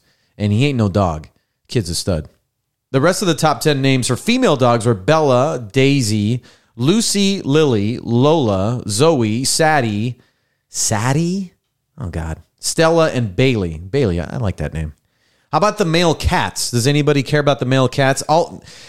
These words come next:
you know what? This is so stupid. How about the Virginia man's last-minute lottery decision earns him five million dollars? You know there's a lot of these stories. You look up lottery winners, there's a ton of lottery winners.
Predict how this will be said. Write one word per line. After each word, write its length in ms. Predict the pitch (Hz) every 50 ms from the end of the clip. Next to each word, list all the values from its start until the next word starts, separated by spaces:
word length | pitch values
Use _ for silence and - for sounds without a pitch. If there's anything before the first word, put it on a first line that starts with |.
| - - - - _ -
you 100 | - 147
know 80 | 147 143
what? 340 | 139 135 135 - - _ _ _ _ - - - - - - - - - - - - - - - - - - - -
This 240 | 127 139 - - 139
is 340 | 135 127 117 107 95 90 -
so 360 | - - - - 135 127 139
stupid. 600 | 131 - - - 123 113 - - 95 90 87 80 - - - _ _ _ _ _ _ _ _ _ _ _ _ _
How 800 | - - - - - - - - _ _ _ _ _ _ - 208
about 120 | 311 330
the 80 | 370 269
Virginia 540 | 175 175 156 117 117 156 185 196 190 180
man's 340 | 156 143 151 156 160 151 117
last-minute 600 | 131 127 147 160 180 175 - - 175 175 165 135
lottery 320 | 131 143 143 151 160 160 143
decision 440 | 123 117 - - 160 147 131 131
earns 220 | 123 135 147 135 143
him 80 | 135
five 580 | 117 - - _ - 170 160 160 165 175 156 131
million 460 | 139 139 151 160 160 151 135 139 127
dollars? 440 | 120 127 127 120 107 101 95 87 -
You 100 | 131 175
know 80 | 247 294
there's 160 | 208 165 117
a 60 | 117
lot 320 | 92 87 98 117 143 170 151
of 80 | 123
these 160 | 107 110 98 -
stories. 440 | - - 117 98 87 80 80 76
You 60 | 113 135
look 180 | 180 208 208
up 240 | 226 214 220 - - - _ _ _ _ -
lottery 480 | 110 120 135 147 160 165 165 151 139
winners, 480 | 123 131 135 135 135 139 143 131 117 117
there's 180 | 123 123 101
a 60 | 113 110
ton 420 | - - - - 156 156 147 131
of 80 | 110 98
lottery 420 | 110 113 110 110 107 101 104 101
winners. 440 | 90 92 90 87 85 82 - -